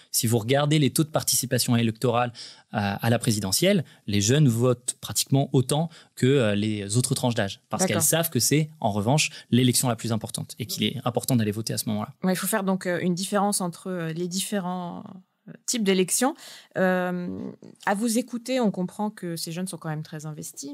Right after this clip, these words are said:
Speaker 2: puisqu'ils veulent, euh, faire barrage, ils se mobilisent quand il faut faire barrage, euh, comme le dit, euh, vous le soulignez, euh, par rapport, euh, à l'extrait qu'on a écouté. Alors, cette compétence, cet intérêt, comment est-ce qu'ils, euh, l'investissent ? De quelle manière ils, ils le manifestent aujourd'hui ?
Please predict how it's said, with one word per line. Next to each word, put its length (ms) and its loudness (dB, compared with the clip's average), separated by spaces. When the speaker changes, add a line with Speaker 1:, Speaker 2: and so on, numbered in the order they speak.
Speaker 2:
puisqu'ils 640 -6
veulent, 260 -6
euh, 680 -12
faire 280 -2
barrage, 320 2
ils 40 0
se 140 -4
mobilisent 420 -2
quand 280 -2
il 20 -8
faut 140 -6
faire 240 -4
barrage, 440 -2
euh, 140 -4
comme 240 -14
le 80 -18
dit, 300 -18
euh, 40 -14
vous 80 -14
le 60 -10
soulignez, 500 -4
euh, 80 -6
par 160 -10
rapport, 400 -4
euh, 160 -10
à 100 -8
l'extrait 320 -6
qu'on 160 -4
a 80 -2
écouté. 340 -8
Alors, 300 2
cette 420 0
compétence, 520 0
cet 140 -4
intérêt, 460 -2
comment 320 -2
est-ce 220 -6
qu'ils, 340 -8
euh, 540 -4
l'investissent ? 520 -4
De 80 0
quelle 220 0
manière 480 -2
ils, 220 -8
ils 100 -4
le 80 -4
manifestent 800 -6
aujourd'hui ? 500 -10